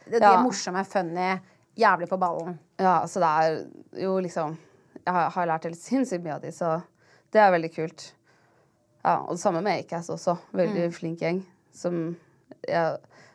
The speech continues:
Speaker 2: også ser litt på som kollegaer, s-, øh, for det er jo litt... Ja, men det er jo de man er mest med.
Speaker 1: Absolutt. Jeg synes det også har spesielt vært digg å ha Acast, for jeg sto, um, eh, <laughs> jeg fikk, eh,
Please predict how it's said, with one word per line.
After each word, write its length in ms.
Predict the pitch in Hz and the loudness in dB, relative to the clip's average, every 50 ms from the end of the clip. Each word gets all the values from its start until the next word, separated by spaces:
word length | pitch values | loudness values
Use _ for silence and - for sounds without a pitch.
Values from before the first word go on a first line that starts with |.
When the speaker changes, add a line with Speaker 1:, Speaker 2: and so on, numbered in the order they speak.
| _ _ | _ _
Speaker 2:
også 160 | - - 196 190 | -10 -8 -4 -4
ser 120 | - 208 | -2 -2
litt 120 | 170 170 165 | -2 -2 -2
på 200 | 160 160 160 160 | -2 -4 -4 -4
som 160 | - 170 160 | -6 -8 -8
kollegaer, 380 | 170 - 165 156 151 151 151 160 | -6 -6 -6 -6 -4 -4 -4 -4
s-, 160 | 170 - - - _ - | -6 -8 -14 -20 _ -18
øh, 520 | - - - - - - - 175 175 185 | -16 -12 -10 -8 -8 -8 -8 -8 -10 -12
for 160 | 185 _ - 165 | -12 _ -4 -2
det 80 | 160 | 0
er 40 | 170 | 0
jo 60 | 180 185 170 170 | 0 -2 -4 -6
litt... 80 | 170 - _ _ _ _ _ _ | -8 -12 _ _ _ _ _ _
Ja, 120 | 175 180 175 - | -12 -12 -10 -10
men 100 | 196 185 | -4 0
det 60 | 180 | 2
er 20 | 170 180 | 2 2
jo 40 | 185 | 0
de 60 | 175 | -2
man 160 | 170 165 165 | -4 -6 -6
er 80 | 160 160 | -6 -8
mest 220 | 151 156 - - | -8 -10 -4 -2
med. 120 | 202 196 196 196 - - _ _ | -2 -2 -2 -4 -10 -20 _ _
Speaker 1:
Absolutt. 480 | - - - - - - 180 196 202 202 | -6 -6 -6 -6 -10 -8 -6 -6 -6 -2
Jeg 160 | - 233 233 214 | 0 0 2 2
synes 160 | 233 220 190 | -2 -4 -4
det 80 | 233 | -6
også 160 | 214 202 - 190 | -4 -4 -4 -4
har 120 | 190 190 | -4 -4
spesielt 340 | 185 - 196 185 202 190 180 | -4 -6 -6 -4 -4 -4 -4
vært 120 | 180 180 | -4 -6
digg 120 | 180 175 175 | -4 -6 -6
å 60 | 180 | -6
ha 80 | 185 175 | -4 -6
Acast, 240 | 170 170 170 180 175 | -6 -6 -8 -10 -10
for 60 | - 190 | -10 -12
jeg 60 | 175 | -10
sto, 300 | - - 190 175 170 170 170 | -8 -8 -6 -4 -4 -4 -4
um, 420 | 170 170 170 170 170 170 160 156 - _ _ _ _ _ - _ _ _ _ _ _ _ _ - | -6 -6 -8 -10 -10 -12 -14 -16 -20 _ _ _ _ _ -20 _ _ _ _ _ _ _ _ -6
eh, 300 | 160 175 165 165 165 175 | -4 -2 -2 -2 -4 -4
<laughs> 800 | 196 240 254 220 214 180 165 180 - - 233 226 202 151 - - | -4 -4 -2 -2 -4 -6 -8 -10 -16 -20 -20 -20 -20 -18 -14 -14
jeg 80 | - | -10
fikk, 220 | 170 202 196 - - | -10 -10 -8 -6 -4
eh, 440 | 190 185 180 175 170 165 165 165 | -2 0 0 0 -2 -4 -8 -10